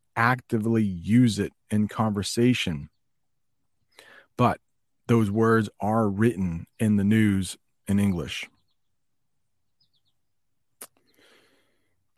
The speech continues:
I might have gotten distracted. I think we were talking about Rip Out. All right. Joel, Joel Bento. Hey,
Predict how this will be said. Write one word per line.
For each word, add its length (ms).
I 60
might 200
have 120
gotten 420
distracted. 680
I 60
think 220
we 80
were 120
talking 360
about 300
Rip 260
Out. 260
All 1160
right. 180
Joel, 520
Joel 200
Bento. 600
Hey, 240